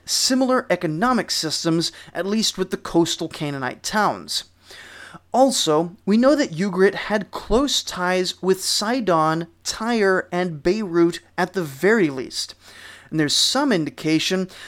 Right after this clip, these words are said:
that it may have been seen as a northern Canaanite outpost city. Yet ultimately,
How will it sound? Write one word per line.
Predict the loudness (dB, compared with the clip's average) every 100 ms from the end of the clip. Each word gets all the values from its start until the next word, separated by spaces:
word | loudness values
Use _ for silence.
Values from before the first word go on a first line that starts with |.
| -6
that | -2
it | -2 -2
may | -2 0
have | 0
been | 0 -2
seen | -2 -2 -2 -2
as | 0 -2 0
a | -2
northern | 0 0 0 0 0 -2 -4
Canaanite | -6 -6 -4 -2 -2 -2 -6 0
outpost | 0 0 -2 -4 -2 -2
city. | -2 -2 -6 -14 _ _ _ _ _ _ _ _ _ -20 -20 -8 2
Yet | 4
ultimately, | 4 2 2 4 4 2